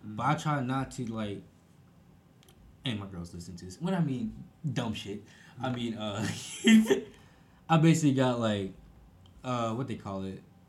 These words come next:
Speaker 2: Uh, what they call those things? Uh, extra stories on my phone where it's, like, just girls that I'm just, like, I have, like, it's not like I'm talking to these girls. I just
Speaker 1: Mm-hmm.
Speaker 2: got 'em, and she doesn't like that because it looks like girls that will actually date,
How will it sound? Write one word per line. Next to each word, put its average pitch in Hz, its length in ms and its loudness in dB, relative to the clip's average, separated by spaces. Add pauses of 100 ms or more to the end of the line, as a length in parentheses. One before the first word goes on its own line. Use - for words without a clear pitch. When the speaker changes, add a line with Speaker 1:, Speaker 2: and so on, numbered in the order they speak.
(680)
Speaker 2:
Uh, 127 280 -10
what 143 140 -4
they 147 60 -4
call 131 160 -6
those 110 120 -8
things? 104 280 -8 (120)
Uh, 120 420 -4
extra 143 280 -4
stories 147 400 -2
on 135 80 -2
my 127 140 -4
phone 143 360 -4
where 123 120 -8
it's, 123 200 -4
like, 113 200 -8 (260)
just 151 160 -2
girls 156 220 4
that 139 100 0
I'm 135 140 0
just, 123 200 -4
like, 107 220 -6 (300)
I 101 120 -10
have, 131 380 -2
like, 107 200 -2
it's 127 140 -4
not 156 140 0
like 98 180 -6
I'm 92 100 -12
talking 165 320 -2
to 123 60 -6
these 113 120 -8
girls. 120 200 -10
I - 60 -6
just 127 140 -6
Speaker 1:
Mm-hmm. 120 60 0
Speaker 2:
got 117 120 -2
'em, 113 200 -6
and 110 300 -4 (200)
she 175 120 2
doesn't 131 240 4
like 113 300 -2
that 143 240 0
because 120 260 -6
it 117 140 -8
looks 120 220 -8
like 117 300 -8
girls 117 240 -8
that 113 100 -8
will 95 240 -10
actually 110 360 -10
date, 110 400 -4